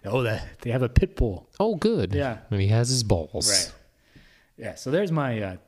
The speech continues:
Speaker 1: disappointing podcast.
Speaker 2: Things that are always disappointing, things that never disappoint,
Speaker 1: Mm-hmm.
Speaker 2: and things you will not do because you have a feeling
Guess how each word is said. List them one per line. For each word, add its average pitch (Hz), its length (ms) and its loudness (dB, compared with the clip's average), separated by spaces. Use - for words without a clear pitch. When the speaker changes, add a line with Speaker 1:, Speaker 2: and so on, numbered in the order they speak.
Speaker 1:
disappointing 127 600 -2
podcast. 98 560 -12
Speaker 2:
Things 190 880 0
that 120 540 0
are 98 240 2
always 139 440 0
disappointing, 156 880 0
things 147 540 0
that 95 200 0
never 123 360 2
disappoint, 113 800 2
Speaker 1:
Mm-hmm. 143 340 -4
Speaker 2:
and 101 220 2
things 120 540 2
you 98 80 4
will 95 160 2
not 101 340 0
do 92 460 2
because 104 380 0
you 104 180 2
have 107 220 0
a 104 80 2
feeling 95 600 0